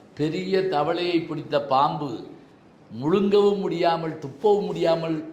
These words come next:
விடியும் வரை ரெண்டும் கத்தி செத்து போவதைப் போல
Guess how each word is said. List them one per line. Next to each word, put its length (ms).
விடியும் 420
வரை 240
ரெண்டும் 460
கத்தி 420
செத்து 260
போவதைப் 540
போல 500